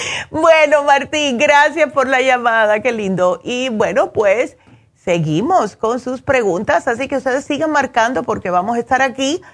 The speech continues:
hasta las doce mínimo. El teléfono es el ocho siete siete, dos veintidós, cuarenta y seis veinte. Vamos a atender a Carolina y después tenemos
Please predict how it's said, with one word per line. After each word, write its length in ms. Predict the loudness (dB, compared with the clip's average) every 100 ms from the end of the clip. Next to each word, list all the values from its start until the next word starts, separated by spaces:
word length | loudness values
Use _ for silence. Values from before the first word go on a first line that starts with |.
| _ _
hasta 280 | -2 0 0
las 200 | 0 0
doce 480 | 2 2 2 -2 -2
mínimo. 600 | -2 0 0 0 -2 -4 _ _ -20 _ _
El 320 | 2 2 2
teléfono 560 | 0 2 4 2 0 0
es 100 | 0
el 160 | 0 2
ocho 320 | -2 -2 -6
siete 460 | -2 0 0 -2
siete, 520 | -4 -2 -2 -2 -2 -6
dos 440 | -4 -2 -2 -4 -4
veintidós, 640 | -2 -2 -4 -4 -4 -6
cuarenta 720 | -6 -2 0 0 -4 -6 -8
y 60 | -8
seis 300 | -4 -4 -4
veinte. 420 | -4 -4 -4 -8 -10 -20 -4
Vamos 400 | 0 0 0 -4
a 60 | -4
atender 400 | -4 -2 -2 -2
a 80 |
Carolina 600 | -2 -2 -2 -4 -6 -6 -4
y 40 |
después 480 | -6 -6 -6 -8 -6
tenemos 640 | -8 -8 -8 -8 -10 -14